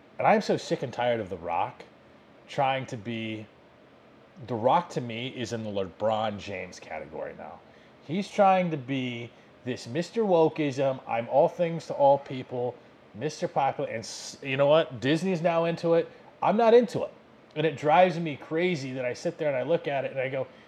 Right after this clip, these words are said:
you know, this guy, quite frankly, stands for nothing. He stands for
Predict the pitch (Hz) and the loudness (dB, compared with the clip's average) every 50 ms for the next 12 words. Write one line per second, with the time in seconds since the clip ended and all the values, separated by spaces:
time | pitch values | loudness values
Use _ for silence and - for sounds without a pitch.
0 | - - - 160 156 143 - 139 131 156 208 202 - - 226 233 220 196 160 131 | -20 -14 -8 -4 -4 -4 -4 -4 -4 -4 -4 -2 0 0 2 6 8 6 6 6
1 | - - - 156 165 156 135 - - 139 131 135 143 143 175 147 - - 143 131 | 2 -6 -2 0 0 0 0 -2 -6 -4 -4 -4 -4 -4 -4 -6 -6 -6 -8 -8
2 | 117 113 - - 110 107 95 - - 147 151 175 175 - - - - - - - | -8 -8 -8 -10 -8 -6 -6 -6 -4 -6 -6 -8 -8 -12 -18 -20 -20 -20 -20 -20
3 | - - - - - - 156 139 - - - 160 151 147 147 147 135 - - - | -20 -20 -20 -20 -12 -10 -10 -10 -8 -6 -4 -2 -2 -2 -2 -4 -6 -10 -8 -4
4 | 147 139 131 127 127 127 110 | -4 -2 -2 -2 -4 -6 -8